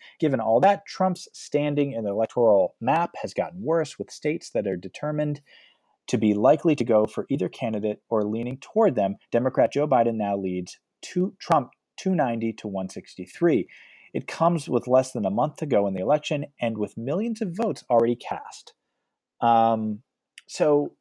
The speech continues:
you know, the thing is, the, the, Trump really has nobody to blame here but himself, really. I mean, the, the, the, the president, he denied the virus's reality from the beginning. Now,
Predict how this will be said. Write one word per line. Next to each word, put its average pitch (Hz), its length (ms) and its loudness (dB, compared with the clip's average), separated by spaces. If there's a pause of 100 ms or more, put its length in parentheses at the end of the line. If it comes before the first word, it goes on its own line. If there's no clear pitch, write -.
you 180 100 -2
know, 175 120 -2
the 175 100 -4
thing 269 260 -6
is, 151 300 -2 (380)
the, 160 140 -2
the, 165 340 -8 (280)
Trump 277 360 0
really 226 200 2
has 165 240 0
nobody 143 340 2
to 131 60 0
blame 113 300 0
here 107 160 -2
but 87 120 -2
himself, - 640 -8
really. 233 560 0
I - 20 4
mean, 190 160 6
the, 185 100 4
the, 185 220 2 (340)
the, 160 260 -4
the 240 60 4
president, 233 560 2 (220)
he - 160 4
denied 165 460 4
the 196 80 6
virus's 123 580 2
reality 87 720 -2
from 165 200 2
the 196 60 6
beginning. - 400 -2 (460)
Now, 147 160 0